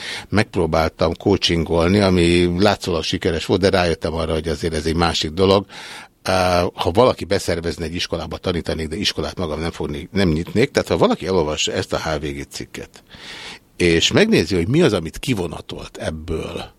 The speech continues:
ötven perc alatt, ö, ki tudja, mikor találta meg egyébként a négy negyvennégy pont hu, tehát lehetséges, hogy ez ötven perc még annál is rövidebb. Ebből a cikkből,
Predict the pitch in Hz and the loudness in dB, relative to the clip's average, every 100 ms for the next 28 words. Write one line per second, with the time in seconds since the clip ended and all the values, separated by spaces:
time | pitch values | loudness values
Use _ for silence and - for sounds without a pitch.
0 | - 165 - 82 76 - 87 - 80 - | 6 6 6 -8 -14 -14 -14 -14 -18 -20
1 | _ - - _ _ _ _ _ _ _ | _ -16 -16 _ _ _ _ _ _ _
2 | _ - 95 92 90 - 120 95 92 104 | _ -8 -6 -6 -6 -8 -10 -8 -8 -8
3 | 101 - 90 87 - 92 104 80 76 - | -10 -10 -12 -12 -12 -10 -8 -10 -14 -20
4 | - 82 87 85 - 95 87 90 85 80 | -18 -16 -14 -16 -16 -10 -10 -10 -10 -10
5 | 82 78 80 82 82 78 - 82 - 80 | -12 -14 -14 -14 -16 -16 -18 -18 -18 -16
6 | - - 82 - 87 82 - 82 80 80 | -16 -16 -16 -14 -14 -14 -16 -16 -16 -18
7 | - 80 - 80 - 90 82 80 82 - | -16 -16 -16 -18 -16 -14 -14 -14 -18 -12
8 | 95 90 80 76 - - _ - - - | -8 -8 -10 -14 -18 -20 _ -20 -20 -6
9 | 101 - 110 104 85 - 131 147 131 131 | -4 -2 0 -2 -4 -4 -4 -2 2 4
10 | 127 120 | 6 4